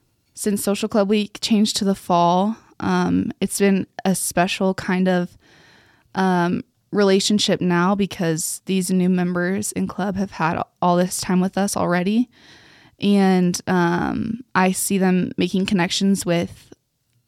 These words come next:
older members, especially the new members, making connections with our girls who are student teaching and who they don't see that often, but now they get to see every night, or just the, um, seniors that aren't around on campus, like, in the CAF as much. So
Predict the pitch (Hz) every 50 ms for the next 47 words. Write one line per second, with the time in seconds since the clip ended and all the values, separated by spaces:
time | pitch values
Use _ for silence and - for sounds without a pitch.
0 | _ _ - - 190 208 214 214 208 208 185 185 180 185 - - - - - -
1 | - 165 190 - - 196 190 190 190 185 196 190 180 180 180 180 - - - 180
2 | 185 190 - 185 190 190 - - - 214 - _ _ _ - - - - - -
3 | _ - - 202 190 190 - - 202 196 180 - 185 175 180 190 - - - _
4 | _ _ _ _ _ _ _ _ _ _ - - 185 180 180 180 180 180 180 185
5 | - - 180 180 175 180 - - 220 202 208 208 208 - - 233 240 254 240 -
6 | - 269 285 - - 202 175 175 175 175 180 180 190 190 190 190 190 175 - 185
7 | 185 190 - - - - - 233 233 220 202 190 180 175 185 - - 180 175 170
8 | 170 170 180 - - - - _ _ - 180 180 185 180 180 175 175 - - -
9 | - - - 196 190 190 202 202 196 196 196 196 185 175 - - - - 180 180
10 | 175 175 180 - _ _ _ _ - - - - - _ _ _ _ - 190 196
11 | - - 202 - - - _ - - 190 185 180 170 170 170 170 - - - -
12 | - _ - - - - 208 214 196 185 190 - - 165 160 165 - - - _
13 | _ _ _ _ _ _ _ - 190 185 185 185 180 170 170 180 175 185 180 -
14 | 180 180 185 196 196 - - 202 - 202 196 214 - - - 165 190 - 196 -
15 | 202 202 196 208 - - - - 170 165 156 -